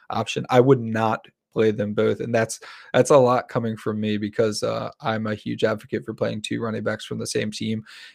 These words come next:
in Showdown because it's, uh, one of those rules we always talk about. Like, sometimes I'm looking for reasons to not omit certain things from lineups just because, um, people are so adamant about clicking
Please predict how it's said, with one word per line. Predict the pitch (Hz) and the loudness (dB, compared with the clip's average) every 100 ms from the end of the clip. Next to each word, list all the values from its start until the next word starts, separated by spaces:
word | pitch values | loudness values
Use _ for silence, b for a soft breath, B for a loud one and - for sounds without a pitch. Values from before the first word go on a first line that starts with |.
| - | -4
in | 117 | -2
Showdown | 107 - 113 117 117 113 | 0 4 6 6 2 0
because | 110 117 110 | 2 2 2
it's, | 110 - | -2 0
uh, | 113 107 | 2 2
one | 113 120 | 2 4
of | |
those | 120 117 | 4 2
rules | 113 117 117 | 0 0 2
we | 120 | 4
always | 117 117 - | 4 4 4
talk | 117 127 | 2 4
about. | 120 127 | 0 0
Like, | 110 104 B B B - | -4 -6 B B B 0
sometimes | 127 131 - 147 135 - - _ b b b | 0 2 0 0 -2 -6 -12 _ b b b
I'm | 123 147 | 0 4
looking | 175 175 156 | 2 2 0
for | 151 135 | 2 2
reasons | 123 139 131 - | 0 -2 -8 -2
to | 127 | -2
not | 113 107 107 123 - - | -2 -4 -6 -6 -12 -4
omit | 127 120 123 123 - | -2 2 2 2 -2
certain | - 120 131 123 | 0 0 -2 -4
things | 127 127 127 | 0 0 -2
from | - 131 | -6 -6
lineups | 127 127 131 127 - | -4 -4 -2 -4 -6
just | 131 - | -8 -6
because, | 123 127 117 113 - | -2 2 2 0 -6
um, | 120 107 107 - _ B B B B B B _ | -4 -4 -6 -12 _ B B B B B B _
people | - 135 160 | 0 2 6
are | 135 | 4
so | - 131 123 | 6 6 6
adamant | - 127 120 120 113 | 4 -2 0 0 0
about | 110 104 | -2 -6
clicking | - 117 120 113 113 | -2 -2 0 -6 -8